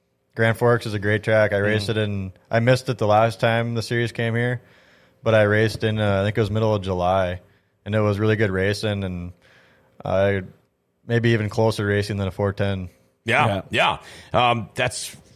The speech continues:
Speaker 2: what it's all about, man.
Speaker 3: Yep.
Speaker 2: Putting on a great show.
Speaker 3: Got it.
Speaker 2: Um, all right, I think we're done.
Speaker 3: All right, I'm good.
Speaker 2: What do you think?
Speaker 3: Yep. That's
Speaker 2: You gotta
Speaker 3: awesome.
Speaker 2: get back to work.
Speaker 3: Yeah,
Speaker 2: Uh,
Speaker 3: well, lunchtime's over.
Speaker 2: yeah, uh, heading right back, I suppose.
Speaker 1: Yep.
Speaker 2: Yeah,
Speaker 1: Go
Speaker 2: um,
Speaker 1: back and get the car ready, so.
Speaker 2: Okay,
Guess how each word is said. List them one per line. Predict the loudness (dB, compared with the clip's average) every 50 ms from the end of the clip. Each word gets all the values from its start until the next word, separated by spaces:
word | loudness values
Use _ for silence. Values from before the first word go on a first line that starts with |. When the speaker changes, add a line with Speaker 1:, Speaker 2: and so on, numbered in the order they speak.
| -16 -8
Speaker 2:
what | -4 -4 -4 -4
it's | -4 0
all | 2 4 4 4
about, | 6 6 6 6 6 4
man. | 2 2 2 2
Speaker 3:
Yep. | 4 4
Speaker 2:
Putting | 2 0 0
on | -2 -2 -2
a |
great | 0 0 0 -2 -2 -2
show. | 0 2 4 4 4 2 -2 -10 -18 -18 -18 -18 -12 -2
Speaker 3:
Got | 0 2 4 4
it. | 4 4
Speaker 2:
Um, | 2 0 0 -4 -6 -10 -20 _ _ _ -4 -2
all | 0
right, | 2 2 2 2 0 -4 -2
I | 0 0
think | 0 2 4
we're | 2 4
done. | 6 6 6 6 4 2 0 -2 -4 -16 _ _ _ _ _ _ _ _ _ _ _ _ _ _ _ _ _ 0
Speaker 3:
All | 2
right, | 2 4 4
I'm | 2 2 4
good. | 4 4 4 4
Speaker 2:
What | 2 0
do | 2
you | 2 2
think? | 2 0 -2 -4 -8
Speaker 3:
Yep. | -14 -20 _ _
That's | 0 0 4
Speaker 2:
You | 4
gotta | 4 4
Speaker 3:
awesome. | 4 2 2
Speaker 2:
get | 0 0
back | 0
to | 0 0
work. | 0 0 0 -2 -8 -20 -20 -20 -20 -20 -20 -20 -20 -20 -20 -10 _ 2
Speaker 3:
Yeah, | 2 4 4 6 6
Speaker 2:
Uh, | 6
Speaker 3:
well, | 6 6
lunchtime's | 4 2 2 2 2 4 4 4
over. | 4 4 4 2 0 0 0
Speaker 2:
yeah, | 0 0 0 0 0 -2 -2 0
uh, | 0 0
heading | 2 2 0 0 2 2
right | 2 2 2
back, | 2 2 2 2 2 0
I | -2
suppose. | -2 2 2 2 2 2 0 -4 -12 -16 -20 _ _
Speaker 1:
Yep. | 4 6 6 6 4 0 -6 -2
Speaker 2:
Yeah, | -2 0 0 2 0 0
Speaker 1:
Go | -2 0 0 0
Speaker 2:
um, | 4 4
Speaker 1:
back | 4 4 4
and | 2
get | -2 -4 -6
the | -6
car | -4 -2 0 0 0 0
ready, | -2 -4 -4 -6
so. | -8 -8 -10 -8 -2 -2
Speaker 2:
Okay, | -2 0 0 0 0 0 0